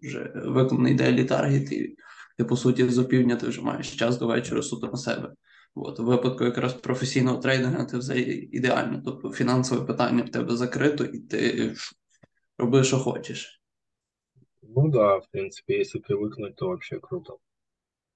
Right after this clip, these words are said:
Speaker 2: Так, ну что, давайте тогда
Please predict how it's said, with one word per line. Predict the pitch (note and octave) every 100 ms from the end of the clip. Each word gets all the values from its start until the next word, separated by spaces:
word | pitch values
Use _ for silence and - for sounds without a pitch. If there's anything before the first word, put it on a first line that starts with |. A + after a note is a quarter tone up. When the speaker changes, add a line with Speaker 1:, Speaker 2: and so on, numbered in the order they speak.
| _ _ _ _ _ _ _ _ _ _ _ _ _ _ _ _ _ _ _ _ _ _ _ _ _
Speaker 2:
Так, | G2 F#2 -
ну | G#2+
что, | - G#2
давайте | G#2 A#2+ C3 C3+
тогда | A#2 G#2+ G#2+ G#2